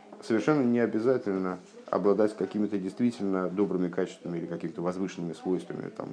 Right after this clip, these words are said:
с-, в области разума или эмоций, для того, чтобы обладать Иснайсусом.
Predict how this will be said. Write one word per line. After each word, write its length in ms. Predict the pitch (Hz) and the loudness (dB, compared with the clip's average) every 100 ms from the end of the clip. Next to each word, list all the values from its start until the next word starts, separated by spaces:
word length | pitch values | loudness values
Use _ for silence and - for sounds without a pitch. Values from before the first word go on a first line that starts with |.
| - | -12
с-, 180 | - | -10
в 140 | - 92 | -6 -4
области 280 | 87 92 98 | -4 -4 -2
разума 420 | 95 90 87 85 | 0 0 -4 -4
или 140 | 87 | -2
эмоций, 380 | 127 185 185 98 - - - | -2 -2 -4 -8 -10 -18 -10
для 200 | 95 104 | 2 4
того, 220 | 104 113 | 6 6
чтобы 260 | 131 104 101 | 4 4 4
обладать 240 | 107 123 | 4 2
Иснайсусом. 640 | 117 123 101 87 - - | -2 -2 -2 -2 -10 -18